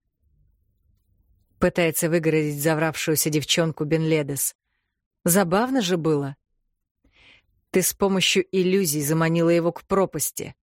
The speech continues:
Он мог разбиться». Продолжаю я отчитывать всё больше сдувающуюся Масилу, которая довела юнца-мага из другой команды до дикого ужаса. Усилила своим даром морок на насланных магистрами чудищах,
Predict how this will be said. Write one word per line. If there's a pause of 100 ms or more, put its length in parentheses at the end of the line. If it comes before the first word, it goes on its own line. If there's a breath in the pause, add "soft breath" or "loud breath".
(320 loud breath)
Он
мог
разбиться». (720)
Продолжаю
я
отчитывать (280 loud breath)
всё
больше
сдувающуюся
Масилу, (400 loud breath)
которая
довела
юнца-мага
из
другой
команды
до
дикого
ужаса. (640)
Усилила
своим
даром
морок
на
насланных
магистрами
чудищах,